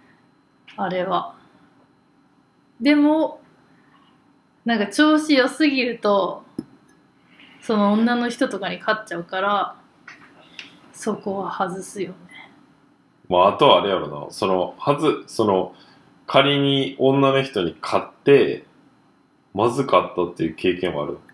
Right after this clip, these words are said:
Speaker 1: ある。
Speaker 2: へー。
Speaker 1: 初めての、今でも覚えてんだけど、人生初めてのゴルフコースで、女、おばさんが一人いて、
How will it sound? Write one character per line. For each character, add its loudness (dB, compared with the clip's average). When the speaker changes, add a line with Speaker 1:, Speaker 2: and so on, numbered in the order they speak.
Speaker 1:
あ -4
る。 -10
Speaker 2:
へ -8
ー。 -8
Speaker 1:
初 -2
め 4
て -4
の、 0
今 -2
で -2
も -6
覚 -6
え -4
て -10
ん -10
だ -10
け -10
ど、 -2
人 2
生 0
初 -2
め -2
て -6
の -2
ゴ 0
ル 0
フ -4
コ 2
ー -4
ス -6
で、 0
女、 2
お -4
ば 4
さ 2
ん 0
が 2
一 -2
人 -2
い -8
て、 -4